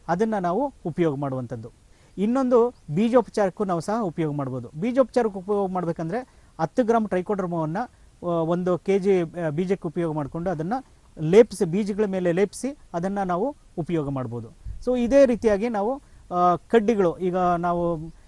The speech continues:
ಆಮ್, ಇಪ್ಪನೇರಳೆ ಕಡ್ಡಿಗಳನ್ನ ನಾ-, ನಾಟಿ ಮಾಡ್ತೀವಿ.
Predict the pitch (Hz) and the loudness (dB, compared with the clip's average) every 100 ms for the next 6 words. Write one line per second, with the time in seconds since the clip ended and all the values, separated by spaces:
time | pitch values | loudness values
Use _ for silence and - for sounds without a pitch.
0 | - 170 165 160 156 156 - 202 262 233 | -16 -4 0 0 -2 -6 -4 0 2 4
1 | 226 214 190 185 190 185 233 175 170 170 | 4 4 2 2 0 0 -2 -2 -2 -2
2 | 170 165 151 135 127 | -2 -2 -4 -4 -8